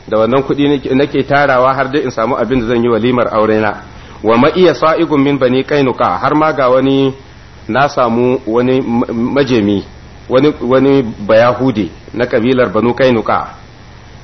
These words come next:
Ya yadda zai sai wannan ciyawar da na abin ga. To na zo na durƙusar da waɗannan raƙumai.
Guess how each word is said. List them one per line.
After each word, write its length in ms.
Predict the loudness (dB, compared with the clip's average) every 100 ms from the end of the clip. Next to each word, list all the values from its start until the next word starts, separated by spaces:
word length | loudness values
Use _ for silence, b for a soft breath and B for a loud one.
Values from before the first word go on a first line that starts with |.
| -20 -18 -4
Ya 260 | 0 2 4
yadda 420 | 2 0 0 0
zai 120 | -2
sai 200 | -4 -2
wannan 300 | 0 0 0
ciyawar 400 | -2 -2 0 0 -2
da 80 |
na 140 | -2 -2
abin 240 | -2 0
ga. 100 | -2
To 160 | -2 0
na 160 | 0
zo 140 | 2 2
na 220 | 2 2
durƙusar 440 | 0 -4 -4 -2 0
da 100 | 0
waɗannan 600 | 0 0 0 2 0 -2 -10 -12 -4
raƙumai. 640 | 0 0 0 0 0 0